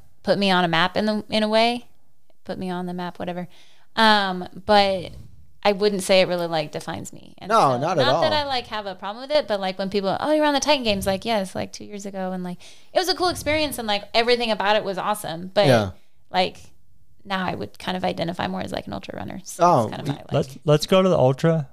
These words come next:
Speaker 2: Yeah.
Speaker 3: But how was
Speaker 1: We
Speaker 3: Meeting the
Speaker 1: can talk
Speaker 3: Rock?
Speaker 1: about the Titan
Speaker 3: But how
Speaker 1: Games.
Speaker 3: was Meeting the Rock? That's
Speaker 1: Oh, it
Speaker 3: all
Speaker 1: was
Speaker 3: we wanna
Speaker 1: cool.
Speaker 3: know.
Speaker 1: It was super cool. No, the whole thing, the whole experience, and that was another one, like, just kind of a, I had, like, seen stuff about it, and I was like, "Titan Games, like, that's cool, but, like, that's not me,"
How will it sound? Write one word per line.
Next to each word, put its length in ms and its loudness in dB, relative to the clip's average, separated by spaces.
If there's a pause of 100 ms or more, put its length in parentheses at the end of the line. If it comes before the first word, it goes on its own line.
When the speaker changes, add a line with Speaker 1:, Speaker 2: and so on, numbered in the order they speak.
Speaker 2:
Yeah. 320 -2
Speaker 3:
But 140 4
how 200 6
was 160 2
Speaker 1:
We 120 0
Speaker 3:
Meeting 120 2
the 60 4
Speaker 1:
can 80 4
talk 80 6
Speaker 3:
Rock? 80 0
Speaker 1:
about 200 -2
the 60 -8
Titan 340 -12
Speaker 3:
But 120 4
how 140 6
Speaker 1:
Games. 60 6
Speaker 3:
was 100 2
Meeting 200 0
the 80 0
Rock? 300 0
That's 160 6
Speaker 1:
Oh, 40 4
it 0 -
Speaker 3:
all 80 6
Speaker 1:
was 80 2
Speaker 3:
we 60 4
wanna 120 4
Speaker 1:
cool. 200 0
Speaker 3:
know. 60 0
Speaker 1:
It 20 0
was 140 -2
super 240 -8
cool. 180 -10
No, 160 -4
the 140 -2
whole 180 -2
thing, 320 -10
the 140 -10
whole 160 -4
experience, 420 -10 (220)
and 140 -2
that 100 -2
was 100 -6
another 340 -4
one, 220 -10
like, 220 -12
just 180 -10
kind 160 -2
of 80 -4
a, 260 -2 (500)
I 100 2
had, 160 -2
like, 240 -6 (160)
seen 640 -8
stuff 280 -6
about 240 -10
it, 140 -10
and 100 -10
I 60 -10
was 180 -12
like, 340 -12
"Titan 280 -4
Games, 240 -8
like, 120 -2
that's 200 0
cool, 260 2
but, 140 0
like, 180 -8
that's 220 -6
not 180 -4
me," 240 0